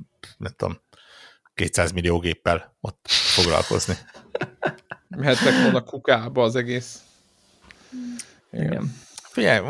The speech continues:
Speaker 1: egy, egy ponton ez van most már, hogy... Me-, me-,
Speaker 2: Meg kell húzni a vonalat.
Speaker 1: e-, e-,
Speaker 2: Nem.
Speaker 1: igen.
Speaker 2: Igen, igen,
Speaker 1: Igen.
Speaker 2: a
Speaker 3: Amúgy,
Speaker 2: generációváltás
Speaker 3: ö,
Speaker 2: rákfenéje.
Speaker 3: Igen.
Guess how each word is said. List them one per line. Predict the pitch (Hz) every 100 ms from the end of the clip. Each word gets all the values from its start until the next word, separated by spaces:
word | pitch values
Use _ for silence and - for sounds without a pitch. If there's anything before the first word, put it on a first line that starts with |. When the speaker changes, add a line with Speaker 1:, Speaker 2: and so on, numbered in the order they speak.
| -
Speaker 1:
egy, | 110 104 139 -
egy | 135 131
ponton | 170 175 120
ez | 131 139
van | 107 98
most | 98 98
már, | 104 101 104
hogy... | - 104 - - - _ _ _
Me-, | 117
me-, | - - -
Speaker 2:
Meg | 160 185
kell | 156
húzni | 135 131
a | 131
vonalat. | 127 127 139
Speaker 1:
e-, | 117
e-, | - _ _ _ _ _ -
Speaker 2:
Nem. | - - 120
Speaker 1:
igen. | 98 92 - _ _ _ _ _ - - - - _ _ _ _
Speaker 2:
Igen, | - - - - -
igen, | - 87 -
Speaker 1:
Igen. |
Speaker 2:
a | - - -
Speaker 3:
Amúgy, | 156 160 170
Speaker 2:
generációváltás | 165 175 175 180 175 117 123 120 -
Speaker 3:
ö, |
Speaker 2:
rákfenéje. | 117 113 - 120 123 123 - - - - - - -
Speaker 3:
Igen. | 131 123 -